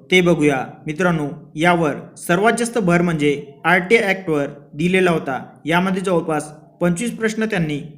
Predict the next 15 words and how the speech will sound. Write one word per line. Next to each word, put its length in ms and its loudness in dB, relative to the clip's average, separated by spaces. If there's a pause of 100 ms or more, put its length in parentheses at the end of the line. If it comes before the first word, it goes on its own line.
विचारलेले 960 0
आपल्याला 280 0
दिसून 320 -2
आले 180 0
आहेत. 200 -4 (180)
आरटीआय 440 2
ॲक्ट 460 -2
दोन 160 0
हजार 220 2
पाचमधील 840 -2
जवळपास 540 -2
प्रत्येक 600 -2
कलमावर 340 2
त्यांनी 340 -4
प्रश्न 640 -4